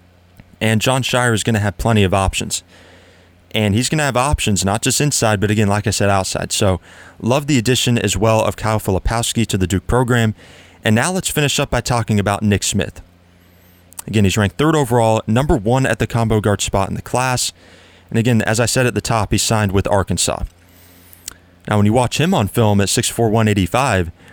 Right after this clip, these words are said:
you see some of the same things that we talked about with Keyonte George. He is long and athletic. He can shoot the basketball from three,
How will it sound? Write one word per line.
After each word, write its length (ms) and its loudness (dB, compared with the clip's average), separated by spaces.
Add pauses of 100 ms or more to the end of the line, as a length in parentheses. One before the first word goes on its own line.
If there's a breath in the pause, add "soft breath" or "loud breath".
(180 loud breath)
you 120 0
see 180 0
some 260 0
of 60 -4
the 60 -2
same 240 0
things 260 0
that 120 0
we 60 -2
talked 280 -2
about 160 0
with 140 -2
Keyonte 380 0
George. 400 0 (680 loud breath)
He 240 2
is 140 2
long 280 2
and 80 2
athletic. 580 0
He 220 -8
can 120 -2
shoot 200 -2
the 60 -4
basketball 480 0
from 200 -6
three, 500 0